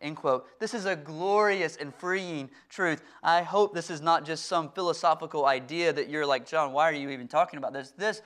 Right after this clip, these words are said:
idea has earth-shattering implications to the way you live everyday life, to the way that you wake up tomorrow and go to work.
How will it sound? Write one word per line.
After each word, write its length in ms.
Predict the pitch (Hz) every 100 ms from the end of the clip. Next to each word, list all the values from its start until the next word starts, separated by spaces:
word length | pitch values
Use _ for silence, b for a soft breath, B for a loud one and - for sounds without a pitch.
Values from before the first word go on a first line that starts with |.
| b -
idea 480 | 131 135 185 175 170 B
has 240 | 160 151 -
earth-shattering 840 | 196 190 - 190 190 190 165 147 123 b 175
implications 580 | 165 160 185 180 156 -
to 100 | 151
the 100 | 156
way 160 | 180
you 200 | 170 170
live 300 | 160 175 160 -
everyday 460 | 175 175 170 156 147
life, 240 | 180 180
to 40 |
the 100 | 156
way 220 | 151 180 180
that 160 | 165
you 140 | 170 160
wake 240 | 165 165
up 160 | 185 -
tomorrow 360 | 160 165 156
and 100 | 151
go 100 | 151
to 80 | 143
work. 440 | 143 220 208 -